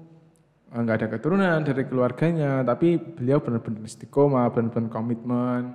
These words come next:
eh, motivasinya tinggi, semangat tinggi dalam menghafal Quran, dan sekarang,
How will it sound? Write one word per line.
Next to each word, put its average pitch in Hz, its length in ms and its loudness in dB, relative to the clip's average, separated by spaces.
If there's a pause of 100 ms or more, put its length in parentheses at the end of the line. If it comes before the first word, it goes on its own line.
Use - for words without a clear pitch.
(1040)
eh, 110 280 -10
motivasinya 131 600 -2
tinggi, 143 560 2
semangat 127 320 0
tinggi 147 240 2
dalam 120 240 2
menghafal 117 240 -4
Quran, 165 320 2 (480)
dan 185 160 2
sekarang, 175 420 4